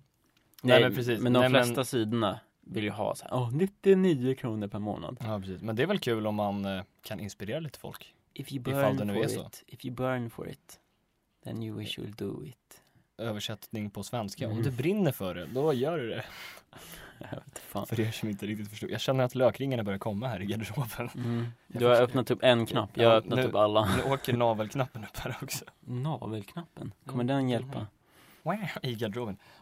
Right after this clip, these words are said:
Speaker 1: Åh, får jag bara flika in där,
Speaker 2: Mm.
Speaker 1: nu när jag hörde mig själv säga wow. <laughs> Så var det någon grej på typ så här, att i Australien, du vet vem Owen Wil-, Owen Wilson, Owen Wilson är?
Speaker 2: Nej.
Speaker 1: Han den här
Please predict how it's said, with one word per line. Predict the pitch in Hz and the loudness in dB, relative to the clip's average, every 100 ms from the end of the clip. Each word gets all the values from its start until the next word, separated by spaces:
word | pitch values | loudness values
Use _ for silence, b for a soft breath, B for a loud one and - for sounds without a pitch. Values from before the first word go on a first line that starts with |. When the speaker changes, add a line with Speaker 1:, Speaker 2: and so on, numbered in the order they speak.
| B | B
Speaker 1:
Åh, | 147 143 101 b b | -4 -2 -2 b b
får | - | -8
jag | 113 | -2
bara | 117 113 104 _ _ _ | 2 4 2 _ _ _
flika | - 123 139 127 | -4 0 2 2
in | 127 | 2
där, | 110 98 98 - | 0 0 -4 -8
Speaker 2:
Mm. | 117 113 | -4 -2
Speaker 1:
nu | 110 | -2
när | 113 | -4
jag | 107 117 | -4 -4
hörde | 117 110 | -4 -4
mig | 110 | -6
själv | 120 113 | -6 -4
säga | - 101 | -4 -4
wow. | 101 185 220 117 - - - B 202 B _ | -4 -8 -8 -12 -14 -20 -20 B -20 B _
<laughs> | |
Så | - - 147 - 156 - _ B B B | -18 -6 -6 -2 -6 -6 _ B B B
var | 117 123 127 | -6 -2 0
det | 127 | 0
någon | 123 | -4
grej | 117 113 110 | -4 -6 -8
på | 110 | -10
typ | 107 | -8
så | 107 | -4
här, | 104 101 101 _ | -4 -4 -8 _
att | 117 - | -16 -8
i | 120 | -6
Australien, | 113 - 175 131 95 98 - - | -6 -4 -4 -4 -6 -10 -14 -10
du | 120 | -6
vet | 131 | -4
vem | 123 | -2
Owen | 123 123 120 | -2 -2 -2
Wil-, | 131 - - - | -4 -8 -18 -16
Owen | 120 107 104 | -12 -10 -8
Wilson, | 135 135 95 92 | -8 -8 -12 -10
Owen | 120 120 117 | -6 -4 -4
Wilson | 131 120 101 | -4 -6 -10
är? | 76 - | -12 -16
Speaker 2:
Nej. | - 120 117 120 _ _ _ _ - | -6 -4 -4 -6 _ _ _ _ -12
Speaker 1:
Han | 120 113 | -8 -4
den | 110 | -2
här | 107 107 104 | 0 -2 -6